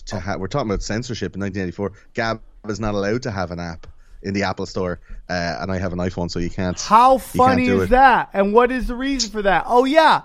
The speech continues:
Speaker 2: it's not C I A control.
Speaker 1: Yeah, you're not allowed to talk about it, though, Sams. Keep it under your hat, your
Speaker 2: Hey,
Speaker 1: tinfoil hat. It's
Speaker 2: real
Speaker 1: very,
Speaker 2: quick,
Speaker 1: um,
Speaker 2: before we start,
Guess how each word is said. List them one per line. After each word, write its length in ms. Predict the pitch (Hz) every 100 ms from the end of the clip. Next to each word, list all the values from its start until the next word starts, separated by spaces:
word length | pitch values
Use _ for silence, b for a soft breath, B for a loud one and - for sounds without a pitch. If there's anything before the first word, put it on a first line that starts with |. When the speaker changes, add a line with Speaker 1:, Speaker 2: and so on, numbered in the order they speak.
| -
Speaker 2:
it's 200 | 240 -
not 240 | 277 269
C 160 | - 277
I 140 | 262
A 220 | 262 254
control. 760 | - 254 220 269 269 151 107 - B B B B B
Speaker 1:
Yeah, 220 | 117 185
you're 140 | 175 147
not 100 | 160
allowed 200 | 156 -
to 60 |
talk 240 | 139 170 180
about 280 | 185 160
it, 100 | 104
though, 220 | - 95 90
Sams. 440 | - 90 87 80
Keep 280 | - 147 147
it 40 |
under 200 | 151 139
your 180 | 117 95
hat, 480 | 92 131 196 - - -
your 140 | 110
Speaker 2:
Hey, 160 | 104 139
Speaker 1:
tinfoil 340 | 135 131 110
hat. 280 | 113 156 151
It's 140 | - -
Speaker 2:
real 320 | - 151 226 247
Speaker 1:
very, 160 | 139
Speaker 2:
quick, 240 | 214 208 113
Speaker 1:
um, 320 | 104 101 95 _ _ -
Speaker 2:
before 340 | 170 165 190 190
we 100 | 190
start, 500 | - 175 165 170